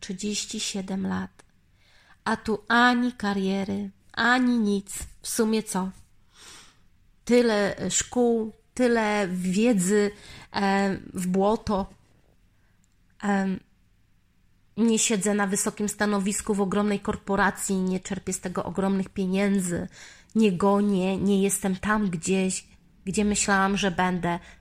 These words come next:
startując na studiach. Ale od lat mam to samo przeświadczenie, że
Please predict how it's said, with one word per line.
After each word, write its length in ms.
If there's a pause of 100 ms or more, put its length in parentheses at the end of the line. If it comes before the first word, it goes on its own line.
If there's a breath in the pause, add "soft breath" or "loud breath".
startując 840 (340)
na 100
studiach. 600 (2250)
Ale 440 (1400)
od 260
lat 480 (140)
mam 200
to 100
samo 300
przeświadczenie, 880
że 340